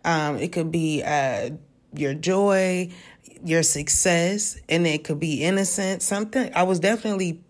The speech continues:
uh, sensing something about a person with a pure heart. Um, um, somebody with, like, innocence or, uh, something very innocent and pure about somebody. It's like somebody's trying to steal somebody's, uh, image or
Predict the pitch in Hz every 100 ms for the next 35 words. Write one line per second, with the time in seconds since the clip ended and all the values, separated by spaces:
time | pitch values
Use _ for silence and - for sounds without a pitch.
0 | _ 160 160 156 - 180 180 165 185 170
1 | 165 156 156 151 143 143 - - - 165
2 | 196 185 185 175 147 143 - 180 156 165
3 | 190 180 165 - - 156 143 143 147 -
4 | - - - _ - 165 151 147 156 202
5 | 190 180 165 160 156 135 - - 180 202
6 | 202 - 220 208 175 - - 151 139 156
7 | 147 123 - - _ _ _ _ - -
8 | - 202 208 180 175 175 156 175 196 185
9 | 208 170 151 - 202 196 190 190 185 196
10 | 190 185 180 - - - 214 254 247 254
11 | 226 214 196 214 196 165 - - - -
12 | - 233 220 202 175 202 185 180 170 165
13 | 156 147 - 147 143 - 202 214 202 196
14 | 175 156 143 135 139